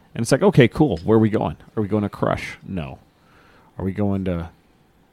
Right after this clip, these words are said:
B L Bistro? No, that place is shut down, if you didn't know.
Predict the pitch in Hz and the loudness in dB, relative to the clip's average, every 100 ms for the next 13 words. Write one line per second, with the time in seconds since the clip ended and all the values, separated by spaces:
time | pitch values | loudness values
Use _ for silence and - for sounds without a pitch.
0 | - 110 104 92 107 - 80 76 117 135 | -4 0 0 0 -2 0 -4 -2 -2 0
1 | 107 85 104 123 - 120 - 104 - 113 | -2 -6 -6 -6 -4 -4 -4 -10 -10 -8
2 | 117 101 - - 101 92 82 76 73 | -6 -6 -10 -12 -12 -10 -10 -10 -12